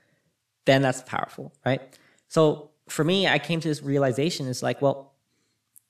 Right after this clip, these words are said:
um, there's this idea when it comes to mastery, like, you know, the ten thousand hours, right? So, like, four hours a day is what you need to be doing, um, if you wanna be, like, a master in ten years.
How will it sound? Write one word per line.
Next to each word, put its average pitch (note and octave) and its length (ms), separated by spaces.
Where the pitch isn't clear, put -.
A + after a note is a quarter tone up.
um, B2+ 340
there's C#3 160
this D#3 120
idea C#3+ 760
when B2+ 180
it - 120
comes C3+ 200
to C3+ 80
mastery, C3 400
like, A#2+ 180
you C3+ 80
know, B2+ 100
the A#2 80
ten C3 180
thousand B2 280
hours, B2 460
right? B2+ 240
So, B2+ 120
like, A#2+ 240
four C#3 200
hours C3+ 260
a C#3 60
day B2+ 380
is A2+ 120
what - 300
you C3 160
need C#3 140
to C#3 40
be C3 100
doing, C3 320
um, A#2+ 560
if C#3+ 180
you C3 60
wanna B2+ 180
be, C3 80
like, B2 300
a C3 60
master B2 360
in A#2 80
ten A#2 200
years. - 340